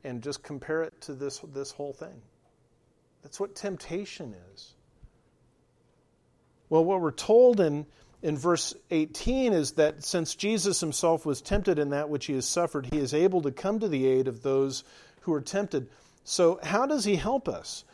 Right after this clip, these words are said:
Well, verse seventeen tells us how. He had to be made like his brethren in all things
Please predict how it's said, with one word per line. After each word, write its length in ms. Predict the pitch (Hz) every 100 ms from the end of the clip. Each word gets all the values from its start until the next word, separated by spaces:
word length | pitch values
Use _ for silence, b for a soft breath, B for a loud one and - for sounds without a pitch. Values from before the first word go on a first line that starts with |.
| b
Well, 220 | 165 170 170
verse 340 | 143 196 202
seventeen 640 | - 214 170 143 - 269
tells 320 | - 151 139
us 140 | 135 -
how. 340 | 131 113 143 B B B
He 140 | 175
had 240 | 165 208 226
to 80 |
be 120 | 226 226
made 280 | 202 196
like 240 | 180 170 175
his 120 | 143
brethren 520 | 143 156 156 156 147
in 80 | 135
all 180 | 143 190
things 460 | - 147 143 135